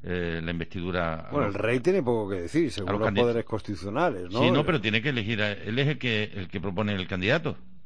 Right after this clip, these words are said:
Speaker 2: Bueno, pero no, no se me vaya de la pregunta que le he hecho. Es decir, eh, en esta situación se puede dudar todo lo necesario, pero si Podemos sigue exigiendo el referéndum, que parece
Speaker 1: Pues
Speaker 2: que
Speaker 1: no
Speaker 2: no se
Speaker 1: habrá
Speaker 2: ha
Speaker 1: acu-, acuerdo.
Speaker 2: Ya
Speaker 1: Es
Speaker 2: está.
Speaker 1: imposible que haya acuerdo. O sea, lo que dice la resolución del,
Speaker 2: Sí.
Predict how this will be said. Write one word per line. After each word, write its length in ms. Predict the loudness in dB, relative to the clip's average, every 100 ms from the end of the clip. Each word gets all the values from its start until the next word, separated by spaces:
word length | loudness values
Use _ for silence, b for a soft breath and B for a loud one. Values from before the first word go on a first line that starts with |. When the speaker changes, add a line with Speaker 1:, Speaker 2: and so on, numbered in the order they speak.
| -12 -4
Speaker 2:
Bueno, 160 | -4 -4 B
pero 240 | -2 -2 -2
no, 180 | -6 -4
no 180 | -4
se 120 | -2 0
me 80 |
vaya 220 | 2 4 4
de 60 |
la 100 | 2
pregunta 260 | 0 0 0
que 60 |
le 80 | -2
he 60 | -6
hecho. 240 | -6 -8
Es 200 | -4 -4
decir, 140 | -2 -4 -4
eh, 280 | -6 -4 -2
en 100 | -2
esta 240 | 0 -2
situación 600 | -2 -6 -6 -8 -10 -12
se 160 | -8 -2
puede 160 | 0
dudar 180 | 2 2
todo 160 | 0 -2
lo 100 | -2
necesario, 420 | -4 -4 -4 -4
pero 180 | -4 -6 -6
si 180 | -8
Podemos 380 | -4 -4 -2 -2
sigue 160 | -2 -2
exigiendo 380 | -2 -6 -4 -2
el 60 |
referéndum, 460 | -4 -4 -2 -4 -4
que 120 | -6
parece 160 | -6 -4
Speaker 1:
Pues 100 | -2
Speaker 2:
que 40 |
Speaker 1:
no 40 | 0
Speaker 2:
no 60 |
se 80 | 2
Speaker 1:
habrá 180 | 2 0
Speaker 2:
ha 60 | -2
Speaker 1:
acu-, 100 | -8
acuerdo. 400 | -8 -6 -6 -8 -12 -12
Speaker 2:
Ya 60 |
Speaker 1:
Es 60 | -8
Speaker 2:
está. 60 |
Speaker 1:
imposible 400 | -8 -6 -6 -6
que 80 | -6
haya 120 | -8
acuerdo. 240 | -8 -8 -8
O 480 | -12 -14 -14 -12 -6
sea, 100 | -4
lo 100 | -2
que 80 |
dice 220 | -2 -2 -2
la 100 | -2
resolución 560 | -4 -6 -6 -4 -4
del, 140 | -2 -2
Speaker 2:
Sí. 180 | -2